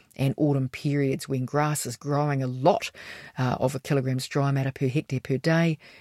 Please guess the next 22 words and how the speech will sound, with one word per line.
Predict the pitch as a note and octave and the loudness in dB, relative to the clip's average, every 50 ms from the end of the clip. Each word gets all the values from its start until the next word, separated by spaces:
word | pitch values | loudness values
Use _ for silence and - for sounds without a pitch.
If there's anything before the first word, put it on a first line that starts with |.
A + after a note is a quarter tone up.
| - - _ - | -20 -12 _ 0
and | C3+ C3+ C3 C3 C3+ - - _ - | 2 4 4 4 2 -2 -4 _ 2
often | D3+ - - - C#3+ C#3+ - | 4 4 4 2 0 0 0
at | - - | 0 0
those | - B2+ B2 B2 - - - _ _ _ _ | 0 0 0 0 -2 -4 -6 _ _ _ _
peak | - D3+ - - - - _ _ - | 6 6 6 4 0 -14 _ _ -6
pasture | - - A2 G#2 B2 - - - | -4 -2 0 0 0 0 -2 -2
growth | B2 C3 - A#2+ A#2 C3 - - | -2 0 2 2 2 2 0 -4
periods, | - C#3 B2+ C3 C3 C3 - - - | -2 -2 0 0 0 -2 -2 -2 -2
we're | C3+ | -2
not | C3 - - | -2 -2 -4
feeding | - - C3 B2 B2 B2 B2+ | -2 -2 -2 0 0 0 0
any | B2+ B2 | 0 -2
supplements | - - - - - - C#3 C3 B2+ - - - | -2 -2 -4 -4 -4 -2 -2 -2 0 -2 -4 -6
to | - C3 | -4 -4
the | B2 C3+ | -4 -4
cows, | - - C#3+ C3 C3 C3 C3 B2+ B2+ | -2 0 2 4 4 4 2 2 2
and | C3 C3 C3 - - - - - - - - _ - | 0 0 -2 -4 -10 -20 -20 -20 -20 -20 -20 _ 0
crude | - F#3 - G3+ - | 4 4 6 6 4
protein | - D3 C3 C3 C3+ C3 B2+ | 2 0 0 2 0 0 0
levels | C3+ C3 B2+ C3+ C3 - - | 0 -2 -2 -4 -6 -8 -6
can, | - C#3 B2+ B2+ B2 | -4 -2 -2 0 0
uh, | B2+ B2 B2 B2 B2 B2 A#2+ A#2+ B2+ | 0 0 0 0 -2 -2 -2 -4 -6